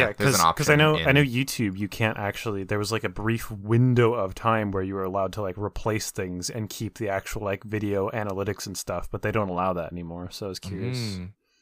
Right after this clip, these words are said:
Speaker 1: Yeah, you can just wholly replace the episode and it keeps all of its, like, analytics as if you didn't even do anything
Speaker 2: Interesting.
Speaker 1: to it. Uh, the only thing that changes is on the timeline, it just shows it was republished.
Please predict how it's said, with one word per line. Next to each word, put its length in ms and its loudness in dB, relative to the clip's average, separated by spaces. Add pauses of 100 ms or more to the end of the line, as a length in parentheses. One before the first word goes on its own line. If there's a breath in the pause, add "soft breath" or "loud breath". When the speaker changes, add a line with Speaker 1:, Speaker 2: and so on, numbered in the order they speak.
(920)
Speaker 1:
Yeah, 160 -2
you 220 -2
can 120 0
just 260 -4
wholly 460 4
replace 480 0
the 100 0
episode 440 -2
and 120 -4
it 120 -12
keeps 260 -6
all 160 2
of 60 -4
its, 180 -8
like, 140 -4
analytics 640 -6
as 120 -10
if 280 -12 (120)
you 160 -6
didn't 320 -8
even 220 -8
do 120 -10
anything 260 -4
Speaker 2:
Interesting. 220 -4
Speaker 1:
to 140 -2
it. 80 -10 (920)
Uh, 180 2
the 120 2
only 160 2
thing 180 -2
that 120 -2
changes 360 -2
is 100 -6
on 300 0
the 60 -6
timeline, 460 0
it 100 -6
just 120 -10
shows 280 -4
it 40 -4
was 140 -6
republished. 760 -4